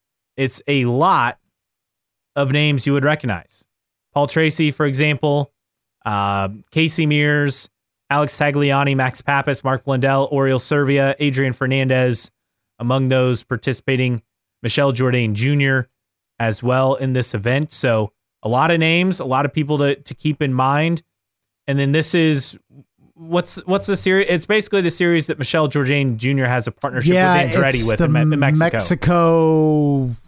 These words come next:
Speaker 2: Grand Prix Touring something. <laughs> Just threw a bunch of, uh,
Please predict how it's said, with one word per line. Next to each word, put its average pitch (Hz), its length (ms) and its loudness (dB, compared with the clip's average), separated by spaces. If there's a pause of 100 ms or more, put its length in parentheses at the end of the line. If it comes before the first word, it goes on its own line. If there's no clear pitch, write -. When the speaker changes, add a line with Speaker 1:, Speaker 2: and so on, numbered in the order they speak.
Speaker 2:
Grand 156 340 2
Prix 160 720 2
Touring 170 640 2
something. 170 580 2 (440)
<laughs> - 400 -2
Just - 260 -4
threw 110 140 -2
a 147 40 0
bunch 143 180 0
of, 123 140 0 (840)
uh, 135 400 0